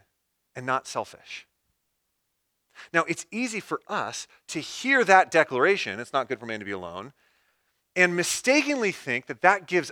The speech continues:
us license to resolve it selfishly. Can you,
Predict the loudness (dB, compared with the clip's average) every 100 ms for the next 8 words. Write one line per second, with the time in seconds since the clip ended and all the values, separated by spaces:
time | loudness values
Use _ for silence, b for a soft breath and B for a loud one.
0 | 2 2 2 -2 -2 -2 -4 -10 -12 -18
1 | -14 -12 -4 -4 -2 2 4 6 4 0
2 | -10 -10 -12 -20 _ _ _ -4 -4 -4
3 | -10 -10 -16 _ _ _ _ _ _ _
4 | _ _ _ _ _ _ -8 -4 -4